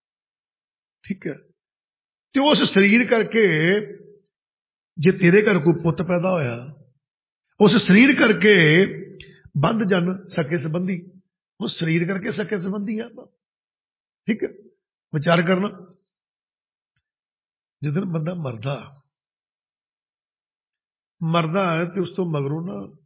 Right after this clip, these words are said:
ਸੰਸਕਾਰ ਕਰਕੇ ਜਦੋਂ ਆਪਾਂ ਆਉਂਦੇ ਆ, ਤੇ ਘਰ ਦੇ ਵਿੱਚ ਸਿਆਣੇ ਗੱਲ ਕਰਨ ਲੱਗ ਪੈਂਦੇ।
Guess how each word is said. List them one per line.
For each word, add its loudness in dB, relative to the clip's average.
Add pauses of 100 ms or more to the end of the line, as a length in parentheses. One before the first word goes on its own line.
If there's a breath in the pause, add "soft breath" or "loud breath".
ਸੰਸਕਾਰ -8
ਕਰਕੇ -10
ਜਦੋਂ -10
ਆਪਾਂ -14
ਆਉਂਦੇ -10
ਆ, -12 (1700)
ਤੇ -2
ਘਰ -4
ਦੇ -2
ਵਿੱਚ -2
ਸਿਆਣੇ -4
ਗੱਲ -6
ਕਰਨ -12
ਲੱਗ -14
ਪੈਂਦੇ। -18